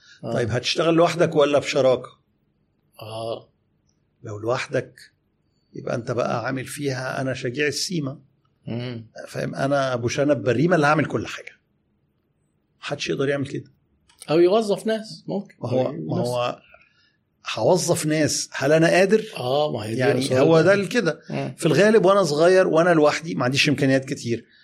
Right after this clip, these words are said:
Speaker 1: مم.
Speaker 2: ففي الغالب ما بقدرش.
Speaker 1: مم.
Speaker 2: طب تعالى نتكلم عن الناحية التانية.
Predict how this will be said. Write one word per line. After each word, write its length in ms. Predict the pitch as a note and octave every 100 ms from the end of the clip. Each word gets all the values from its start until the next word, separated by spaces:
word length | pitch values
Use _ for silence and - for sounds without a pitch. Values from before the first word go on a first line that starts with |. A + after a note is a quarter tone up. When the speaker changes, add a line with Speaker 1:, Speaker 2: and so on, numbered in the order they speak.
| -
Speaker 1:
مم. 140 | D3
Speaker 2:
ففي 640 | C#3+ C3+ C3 - _ - -
الغالب 240 | C3+ F#3+
ما 60 | F#3
بقدرش. 600 | E3 E3+ F3 - - _ _ D3+
Speaker 1:
مم. 420 | B2+ A#2+ A2 - _
Speaker 2:
طب 160 | - C3
تعالى 380 | B2+ C#3+ F3+ E3 D#3+ C#3+
نتكلم 380 | A#2+ D#3+ D#3 D3+
عن 100 | B2
الناحية 280 | B2+ C3 C3+
التانية. 460 | - B2+ A2+ -